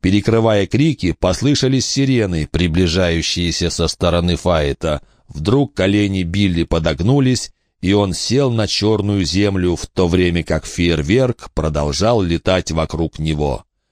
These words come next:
Кто-то появился из окружающего тумана и остановился, глядя на него сверху вниз. Это был мистер Китченс, из ушей которого текла кровь. За его спиной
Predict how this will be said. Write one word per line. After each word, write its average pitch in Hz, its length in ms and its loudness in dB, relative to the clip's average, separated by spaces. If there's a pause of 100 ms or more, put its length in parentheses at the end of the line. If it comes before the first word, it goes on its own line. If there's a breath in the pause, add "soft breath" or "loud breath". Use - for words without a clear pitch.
(160)
Кто-то 101 440 0
появился 104 580 0
из 98 140 0
окружающего 95 880 0
тумана 98 580 0 (140)
и 82 120 -2
остановился, 107 800 0
глядя 90 400 0
на 90 120 0
него 87 300 2
сверху 80 520 -2
вниз. 76 460 -4 (360)
Это 113 340 0
был 113 220 2
мистер 110 460 -2
Китченс, - 840 -4
из 82 180 -2
ушей 95 400 0
которого 92 600 0
текла 90 400 -2
кровь. 80 460 -2 (540)
За 69 180 -2
его 101 240 2
спиной 113 640 0